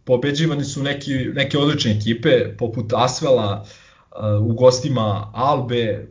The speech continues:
kod kuće ili Monaka u gostima. Asvel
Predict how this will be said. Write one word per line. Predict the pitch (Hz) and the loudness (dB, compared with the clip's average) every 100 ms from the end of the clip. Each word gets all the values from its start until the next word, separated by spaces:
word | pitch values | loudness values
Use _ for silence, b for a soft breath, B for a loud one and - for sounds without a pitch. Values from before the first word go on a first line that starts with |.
| - | -14
kod | 110 | -12
kuće | - 151 151 139 | -8 -8 -4 -4
ili | 123 | -2
Monaka | 123 127 135 - | 0 2 0 -2
u | 107 | -4
gostima. | 107 107 107 151 170 - b b b b - | -2 -2 -2 0 0 0 b b b b -6
Asvel | 117 123 143 131 | -2 -2 0 -2